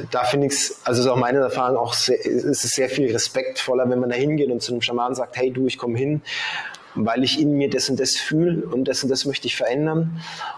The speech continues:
Und, ähm, siehst du da eine Chance bei mir? Und dann, ne, kann man zumindest dem auch zum Beispiel drüber reden, was er empfehlen würde. Könnte auch zum Beispiel sagen, „Hey du, ich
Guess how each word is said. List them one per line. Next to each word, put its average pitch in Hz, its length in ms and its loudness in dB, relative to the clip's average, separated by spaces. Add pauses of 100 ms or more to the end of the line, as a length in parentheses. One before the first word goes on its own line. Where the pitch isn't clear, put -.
(220)
Und, 123 540 2
ähm, 120 440 0
siehst 127 280 0
du - 20 2
da 135 80 2
eine 131 80 2
Chance 143 340 0
bei 147 120 0
mir? 120 240 2
Und 113 100 0
dann, 113 420 -4
ne, 139 220 -8
kann 123 160 -2
man 120 160 0
zumindest 127 320 -2
dem 123 220 0
auch 113 80 -2
zum 131 100 -6
Beispiel 123 240 -2
drüber 120 240 0
reden, 135 220 0
was 120 160 -4
er 120 40 0
empfehlen 135 440 -2
würde. 117 180 2
Könnte 113 240 -6
auch 110 60 -4
zum 120 140 -8
Beispiel 117 200 -4
sagen, 117 320 0
„Hey 120 160 -2
du, 127 220 0
ich - 240 -6